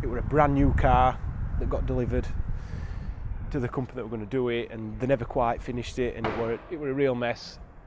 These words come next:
And then Clive got it, and he sort of put a better cage in it. John at Tyler Motorsport put it in and did a really nice job. And we raced with John as well, so worked out quite nice, bit of a decent, uh, conversation starter. Um, so the cage,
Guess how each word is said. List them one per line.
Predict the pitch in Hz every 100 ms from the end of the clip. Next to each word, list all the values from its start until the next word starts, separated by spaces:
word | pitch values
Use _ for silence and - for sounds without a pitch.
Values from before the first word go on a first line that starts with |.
| -
And | 117
then | 107
Clive | - - 127 113
got | 135 120
it, | 123
and | 123
he | 135
sort | 120 98
of | -
put | 131
a |
better | 110 117 127
cage | 156 139 127
in | 123
it. | 131 - - - - - - - - - - -
John | 135 127
at | 131
Tyler | - 123 123
Motorsport | 123 131 117 - 123 113
put | -
it | 113
in | 117
and | 113
did |
a | 113
really | 123 127 120
nice | 117 117 -
job. | 123 117 -
And | 123
we | 117
raced | 123 123 120
with |
John | 117 117
as | 117 117
well, | 120 110
so | - - - - - - - -
worked | 117 - 120
out | 107
quite | - 113 113
nice, | 117 117
bit | -
of | 113
a | 110 - -
decent, | 143 120 117 - 131
uh, | 117 120 - - -
conversation | 139 117 139 123 - 113
starter. | - 127 113 107 143 139 - - - - - -
Um, | 131 127 120 - - - - - - - - -
so | - 147
the | 131
cage, | - 156 139